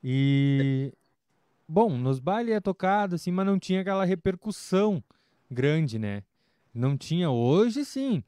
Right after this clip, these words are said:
Hoje tu vai em qualquer estado do Brasil, qualquer lugar, conhece o fundo da grota. Inclusive, eu vi pouco tempo atrás, anos atrás, lá na, na China, uma mulher gravando, um Japão lá no,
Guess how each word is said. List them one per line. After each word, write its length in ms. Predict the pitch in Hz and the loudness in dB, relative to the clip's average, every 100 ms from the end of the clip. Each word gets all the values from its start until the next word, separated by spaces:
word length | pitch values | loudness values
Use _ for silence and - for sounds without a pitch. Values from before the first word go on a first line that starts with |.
| _ _ _ _ | _ _ _ _
Hoje 260 | 107 120 131 | -2 0 0
tu 80 | 165 | 0
vai 160 | 147 | 0
em 40 | 180 | 0
qualquer 320 | 185 - 165 | -2 0 -2
estado 400 | 175 - 156 170 | -2 0 0 0
do 80 | 170 | -2
Brasil, 460 | 131 113 104 170 | -2 -2 0 -2
qualquer 280 | 180 135 147 | 0 -2 -2
lugar, 540 | 165 151 123 120 147 220 _ _ - | -2 -2 -4 -4 -6 -10 _ _ -4
conhece 420 | 254 185 135 - | 0 2 2 0
o 40 | |
fundo 160 | 147 180 | -2 -2
da 80 | 202 | 0
grota. 320 | 185 214 165 | 0 0 -2
Inclusive, 540 | 139 131 139 185 175 - _ _ | -2 0 0 0 0 -2 _ _
eu 180 | 127 131 | -2 -2
vi 340 | 113 143 196 165 | 0 0 2 2
pouco 280 | 156 151 | 0 -2
tempo 260 | 147 151 160 | -2 -2 0
atrás, 480 | 147 123 135 165 131 | -2 -2 -2 0 -2
anos 220 | 143 151 | -4 -2
atrás, 480 | 147 127 127 151 175 | -4 -2 0 0 0
lá 200 | 165 175 | 0 0
na, 240 | 208 185 | 0 -2
na 180 | 165 147 | 0 -2
China, 280 | - - 190 | -4 -2 0
uma 140 | 175 | 2
mulher 240 | 139 131 147 | 2 0 0
gravando, 460 | 147 117 135 175 | -2 -2 -2 -2
um 260 | 156 127 123 | -2 -4 -6
Japão 480 | 113 123 104 143 156 | -4 -4 -4 -4 -2
lá 140 | 147 | -2
no, 180 | 151 127 | -2 -4